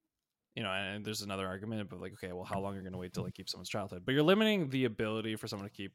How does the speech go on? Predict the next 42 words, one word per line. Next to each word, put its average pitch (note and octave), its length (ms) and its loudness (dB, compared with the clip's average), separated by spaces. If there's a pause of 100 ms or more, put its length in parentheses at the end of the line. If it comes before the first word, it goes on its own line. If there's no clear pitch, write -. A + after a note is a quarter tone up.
like, F#2 160 -8 (320)
some G2+ 320 0
sense G2+ 320 -2
of G2+ 100 -4
innocence, G#2+ 580 0
you G2 80 -10
know, F#2+ 60 -8
some G2 280 0
fun G2 240 -4
of F#2+ 100 -6
being F#2 200 -8
a F#2 40 -12
child, G2 440 -4 (580)
uh, G#2+ 160 0
once A#2 240 0
they B2 100 2
have G#2 260 -2
the - 180 -4
internet G2+ 360 -2
and F#2+ 80 -4
a F#2+ 40 -2
phone F2+ 320 -4
at, E2 80 -8
like, F#2+ 160 -12
thirteen, D#2+ 440 -10
you G2 60 -10
know, G#2 140 -2
<laughs> A#2+ 60 -6
like, A2 200 0 (840)
the A#2+ 80 0
stuff D3 200 4
that B2+ 100 0
they're B2+ 100 6
exposed - 420 -2
to G2+ 140 -2
are F#2 100 -2
probably G2+ 280 -4
way F#2+ 140 -2
beyond F2+ 320 -4
your F#2 260 -4
capabilities F#2 800 -6
of, F2 140 -12